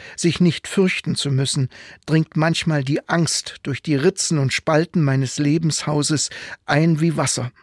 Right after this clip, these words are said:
das nichts aufhält. Es muss dringend was geklärt werden. Ein Arzttermin steht an. Ich merke, mein Pensum ist größer als meine Kraft.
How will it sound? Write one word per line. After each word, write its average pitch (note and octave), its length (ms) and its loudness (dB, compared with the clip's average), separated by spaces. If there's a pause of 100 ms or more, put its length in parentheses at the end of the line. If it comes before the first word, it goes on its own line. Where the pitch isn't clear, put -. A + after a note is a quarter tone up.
(160)
das - 220 -2
nichts - 260 0
aufhält. - 600 -4 (920)
Es - 160 -2
muss D#3 180 2
dringend F3 420 6
was D3 220 -2
geklärt E3 480 0
werden. E3 320 -2 (440)
Ein B2+ 160 -2
Arzttermin D#3+ 680 2
steht - 260 -2
an. D3+ 280 -2 (460)
Ich - 200 -4
merke, D3 380 2 (260)
mein C#3+ 220 0
Pensum F3 580 4
ist - 180 -6
größer D3+ 420 2 (200)
als - 180 -4
meine D3+ 240 2
Kraft. - 460 -6